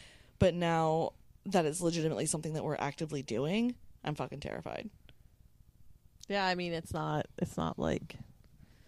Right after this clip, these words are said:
Speaker 1: Because what if I'm a completely different person?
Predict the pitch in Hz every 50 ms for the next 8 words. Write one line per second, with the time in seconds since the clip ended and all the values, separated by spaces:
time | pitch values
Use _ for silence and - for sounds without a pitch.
0 | - - - - - - - - - - - - - - 214 254 233 220 202 208
1 | 214 254 240 247 247 - 269 226 226 214 202 220 208 208 - 190 185 - - -
2 | - - - 214 214